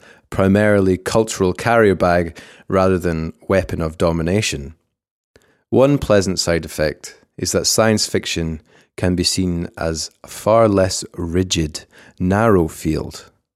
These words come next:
not necessarily Promethean or apocalyptic at all, and in fact, less a mythological genre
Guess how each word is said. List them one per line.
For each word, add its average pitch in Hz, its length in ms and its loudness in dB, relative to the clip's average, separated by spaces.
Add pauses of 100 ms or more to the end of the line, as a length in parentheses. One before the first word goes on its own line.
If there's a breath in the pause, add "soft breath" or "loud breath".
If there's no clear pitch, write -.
(640)
not 101 220 0
necessarily 92 920 0 (180)
Promethean 90 720 0 (400 soft breath)
or 92 140 2
apocalyptic 92 840 -4
at - 140 -10
all, 104 320 0 (1400 soft breath)
and 104 160 2
in 101 80 2
fact, - 540 0 (380)
less 117 300 2
a 104 40 4
mythological 104 720 2
genre 80 540 -2